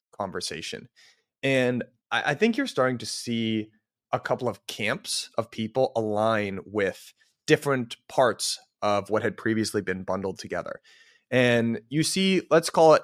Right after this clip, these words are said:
like, protocol maximalists. Um, and these are usually app developers on Ethereum that want to see the actual protocol itself improve. So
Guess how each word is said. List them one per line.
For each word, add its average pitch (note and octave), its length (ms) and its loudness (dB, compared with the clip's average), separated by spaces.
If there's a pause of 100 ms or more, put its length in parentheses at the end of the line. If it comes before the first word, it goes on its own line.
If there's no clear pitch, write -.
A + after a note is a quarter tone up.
(140)
like, A2+ 220 2
protocol D3 420 2
maximalists. F3+ 840 -4 (100)
Um, G#2 300 -2
and B2 120 0
these E3+ 380 0
are G#2+ 360 2 (460)
usually A#3 380 2
app G2+ 220 0
developers C3 580 0
on A#2 160 -2
Ethereum G#2+ 680 -6
that G2+ 300 2
want A#2+ 420 2
to C3+ 80 -8
see A2+ 420 -2
the G2 240 -8
actual C#3 340 -2
protocol A#2+ 540 -6
itself - 680 -10
improve. - 500 -14 (200)
So A2 480 2